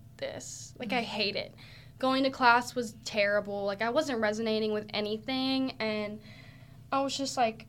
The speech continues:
Speaker 1: "Wow, like, can I ima-, I'm already hating going to school, let alone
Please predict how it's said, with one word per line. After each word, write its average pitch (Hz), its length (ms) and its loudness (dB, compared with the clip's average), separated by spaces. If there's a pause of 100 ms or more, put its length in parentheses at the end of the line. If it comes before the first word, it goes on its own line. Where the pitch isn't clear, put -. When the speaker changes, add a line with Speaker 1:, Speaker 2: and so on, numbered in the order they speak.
Speaker 1:
"Wow, 277 480 4
like, 240 240 2 (840)
can 311 120 4
I 302 140 8
ima-, 262 400 6
I'm 269 340 6
already 330 380 4
hating 247 580 2
going 226 320 2
to 220 60 0
school, 233 480 2
let 240 160 4
alone 320 580 2